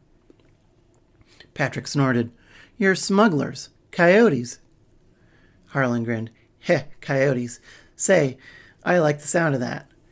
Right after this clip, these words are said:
Call it what you will, but the tight control of Archgates is oppressive, and if we can boost ourselves a bit by helping folks out, that don't seem so bad to me.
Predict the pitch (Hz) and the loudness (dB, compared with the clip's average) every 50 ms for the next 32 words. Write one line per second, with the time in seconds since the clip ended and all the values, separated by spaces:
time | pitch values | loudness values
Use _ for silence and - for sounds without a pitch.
0 | _ _ _ _ - - 220 208 196 160 156 147 170 175 139 131 139 151 139 127 | _ _ _ _ -6 0 0 2 2 2 0 -2 -2 -2 -2 2 2 4 4 4
1 | 123 123 120 123 - - - - 160 160 160 - 156 139 143 - 147 143 139 135 | 2 0 -4 -8 -10 -10 -4 -2 -2 -2 -2 -4 -6 -6 -4 -2 -2 0 0 -2
2 | 127 - - 156 - - - - 127 - - - 147 143 151 147 - - 139 120 | -2 -2 -4 -4 -4 -6 -10 -10 -10 -10 -10 -12 -14 -14 -16 -14 -10 -8 -8 -8
3 | - - - - - - - - - - - _ - - 143 135 127 117 - 165 | -8 -14 -16 -20 -20 -20 -20 -20 -20 -20 -20 _ -12 -8 -6 -6 -6 -4 -6 -8
4 | 170 - 147 147 143 156 165 147 - 127 120 - - 160 147 147 135 131 123 143 | -6 -4 -4 -2 -2 -2 -4 -4 -6 -8 -8 -6 -4 -2 -2 -2 -2 -2 -4 -4
5 | 151 147 135 135 135 160 160 165 - 156 151 147 175 165 160 - - 180 170 175 | -6 -4 -6 -8 -6 -6 -8 -6 -6 -8 -6 -4 -4 -6 -4 -2 -2 0 0 0
6 | 175 180 - - - - - - - - - 196 202 196 - 160 147 135 139 - | -2 -4 -8 -20 -20 -20 -20 -20 -18 -8 -4 -2 -2 0 0 -2 -2 -2 -2 -2
7 | 147 139 127 - 135 135 123 131 127 127 120 120 123 127 127 113 113 127 | -2 -2 -2 -4 -6 -4 -2 -2 -2 -2 -2 -4 -4 -4 -4 -4 -6 -10